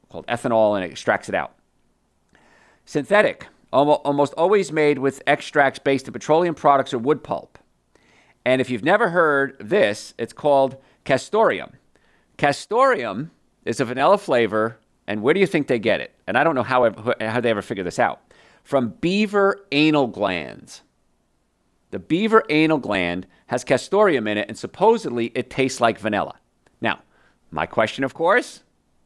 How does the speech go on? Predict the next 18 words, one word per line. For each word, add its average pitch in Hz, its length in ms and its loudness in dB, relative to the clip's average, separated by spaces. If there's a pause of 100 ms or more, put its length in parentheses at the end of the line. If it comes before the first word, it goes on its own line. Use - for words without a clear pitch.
(500)
who - 100 -18
was 92 120 -12
the - 60 -14
first 131 240 0
person 165 320 4
to 220 80 -8
do 359 180 4
this? - 480 -2
<laughs> - 60 -2
I 113 100 2
don't 165 160 -2
know. 269 340 2 (400)
So 156 240 4
if 139 140 -4
you're 143 80 -4
gonna 226 180 4
do 165 180 0
vanilla, 120 500 2